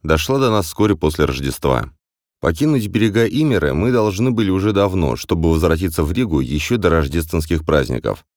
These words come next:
Но нашим планам помешала беда, случившаяся с Генрихом.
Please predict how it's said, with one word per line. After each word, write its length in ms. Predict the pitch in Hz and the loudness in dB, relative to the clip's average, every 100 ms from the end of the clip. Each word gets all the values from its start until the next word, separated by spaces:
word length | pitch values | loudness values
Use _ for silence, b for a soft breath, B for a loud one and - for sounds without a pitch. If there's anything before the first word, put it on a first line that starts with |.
| _ | _
Но 140 | - 71 | -4 -2
нашим 340 | 71 71 92 | 0 -2 -2
планам 300 | 85 107 117 | 0 2 2
помешала 500 | 113 78 65 78 73 | 0 0 0 2 2
беда, 300 | 65 71 95 | 2 0 0
случившаяся 720 | 107 82 71 80 76 73 69 71 | 0 -2 0 -2 0 -2 0 -2
с 80 | |
Генрихом. 600 | 64 71 64 60 - 50 | 0 0 0 -2 -6 -8